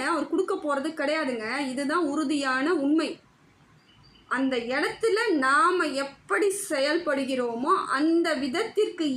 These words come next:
ஏற்றாற் போலதான் நமக்கு கஷ்டம் வந்து சேருது. ஏன்னா அந்த நேரம் நமக்கு சரியில்லாத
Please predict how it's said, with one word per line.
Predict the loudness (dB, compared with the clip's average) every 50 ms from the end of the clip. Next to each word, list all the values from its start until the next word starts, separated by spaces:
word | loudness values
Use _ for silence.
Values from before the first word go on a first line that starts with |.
| 0 0
ஏற்றாற் | -2 -2 -2 -2 -2 -2 0 0 -2 -2 -2
போலதான் | -2 -2 0 0 0 0 0
நமக்கு | 0 -2 -4 -8 -10
கஷ்டம் | -10 -10 -12 -10 -8 -8 -6 -6
வந்து | -6 -6 -8 -8
சேருது. | -6 -2 -2 0 0 -2 -4 -6 -10 -16 _ _ _ -20 -20 -20 -20 _ _ _ _ -20 -20 -20 -20 -20 _ -20 _ _ _ _ _ _ _ _ _ _ -20 -20 _ _ -14 -8 -2
ஏன்னா | 0 2 2
அந்த | 4 2 2 0 0
நேரம் | -2 0 0 0 0 2 2 2
நமக்கு | 2 0 -2 -4 -6 -6
சரியில்லாத | -4 -4 -2 0 2 2 2 2 2 0 0 0 -2